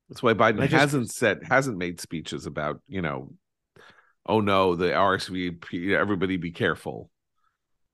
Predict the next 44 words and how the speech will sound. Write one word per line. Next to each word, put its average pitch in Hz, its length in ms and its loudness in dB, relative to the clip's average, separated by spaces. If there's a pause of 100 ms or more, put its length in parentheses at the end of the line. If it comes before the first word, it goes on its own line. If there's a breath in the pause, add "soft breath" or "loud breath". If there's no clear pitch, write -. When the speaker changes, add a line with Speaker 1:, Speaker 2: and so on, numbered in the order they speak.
(360)
Speaker 1:
You 113 100 -6
know, 71 160 -4
cough 127 320 4
into 117 160 0
your 190 100 2
hands, 85 300 -4
wash 123 260 4
your 110 100 2
hands, 87 400 -6
wear 110 180 4
a 110 60 4
mask," 78 380 -4
whatever. 92 420 0 (420)
He's - 120 -12
not 98 260 0
going 160 280 6
there. 69 180 -4
He 87 100 -12
could 233 400 0 (1200)
give 147 200 0
a 151 40 -4
speech - 560 -4 (600)
any 151 240 2
day. 240 320 -2 (840)
Speaker 2:
I'm 113 80 -4
gonna 117 140 2
add 104 140 2
one 117 320 0 (260)
Speaker 1:
Yeah. 117 100 2
Speaker 2:
final 107 160 2
point 107 320 -2
to - 60 -4
my 95 280 -2
rant, 92 500 -2
my, 90 160 -6
Speaker 1:
Yeah. 85 80 -8 (140)
Speaker 2:
my, 90 280 -4 (240)
my 98 220 2
masking 107 580 2
and 95 140 -4
lockdown 98 500 0
theory 95 300 -2
of 87 100 -2
everything. 90 460 -4